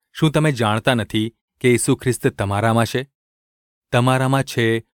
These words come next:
પણ જો તમે માન્ય થયા નથી, તો નથી. મારી એવી આશા પણ છે કે તમે જાણશો કે અમે નાપસંદ નથી. હવે અમે ઈશ્વરને પ્રાર્થના કરીએ છીએ કે તમે કંઈ ખરાબ કામ ન કરો.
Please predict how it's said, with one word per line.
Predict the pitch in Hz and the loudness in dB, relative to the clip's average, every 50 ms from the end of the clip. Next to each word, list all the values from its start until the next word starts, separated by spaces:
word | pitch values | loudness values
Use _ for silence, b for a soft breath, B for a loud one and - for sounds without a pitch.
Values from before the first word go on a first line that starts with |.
| _ _ - | _ _ -2
પણ | 131 135 131 | -2 -2 -2
જો | 113 123 135 151 160 | -2 0 0 0 0
તમે | - 143 135 139 139 123 | 0 -2 -2 0 0 0
માન્ય | 107 101 104 107 113 117 120 120 | 0 0 0 0 0 0 -2 -2
થયા | - - 107 101 104 104 104 | -4 -4 -2 -2 0 0 -2
નથી, | 101 - - 127 117 98 - _ _ _ _ _ _ _ _ _ _ - | -2 -2 -2 -2 -2 -2 -6 _ _ _ _ _ _ _ _ _ _ 0
તો | 123 117 | 0 0
નથી. | 117 110 - - 101 - _ _ _ _ _ _ _ _ _ _ _ _ _ _ _ - | 0 0 -2 -4 -8 -10 _ _ _ _ _ _ _ _ _ _ _ _ _ _ _ 0
મારી | - 135 139 147 151 | 2 2 4 4 2
એવી | 151 147 147 139 | 2 2 2 2
આશા | 123 127 131 - 175 170 | 2 0 0 -2 -6 -4
પણ | - 165 131 - - | -4 -4 -4 -2 -2
છે | 120 107 90 - _ _ _ _ _ _ | -2 -2 -2 -6 _ _ _ _ _ _
કે | - 127 | -6 -4
તમે | - 131 127 131 127 | -2 0 0 0 0
જાણશો | 120 101 113 110 120 123 120 - 123 110 101 98 - _ _ _ _ | 0 0 0 0 0 0 0 0 -2 -2 -2 -4 -8 _ _ _ _
કે | - 123 117 | -2 -2 0
અમે | 113 117 113 | 0 0 0
નાપસંદ | 107 107 104 104 - 101 - - 113 107 101 | 0 0 -2 -2 -2 -4 -6 -4 -4 -4 -4
નથી. | 101 104 101 - 101 - _ _ _ _ _ _ _ _ _ _ _ _ - | -4 -6 -6 -8 -10 -12 _ _ _ _ _ _ _ _ _ _ _ _ -4
હવે | - 120 123 127 123 | -2 2 2 2 2
અમે | 123 131 | 4 2
ઈશ્વરને | 143 139 - - 156 147 147 147 147 | 0 0 0 0 0 0 0 -2 -2
પ્રાર્થના | - - 107 104 104 - - 113 107 101 | 0 0 0 0 0 0 -2 -4 -4 -2
કરીએ | - 107 101 107 110 120 117 | -4 -4 -2 0 0 0 0
છીએ | - - 120 107 101 | 0 -2 -2 -2 -2
કે | - - 104 92 - _ _ _ _ _ _ _ _ - | -2 -4 -6 -6 -8 _ _ _ _ _ _ _ _ -2
તમે | 127 123 127 123 110 | 0 0 0 0 0
કંઈ | - 131 123 131 131 | -2 -2 -2 -2 -2
ખરાબ | - - 110 107 104 101 _ - | -4 -2 -2 -2 -2 -2 _ -4
કામ | - 107 101 101 101 | -4 -2 -2 -2 -2
ન | 101 104 | -4 -4
કરો. | 101 - 101 92 87 | -6 -6 -8 -8 -10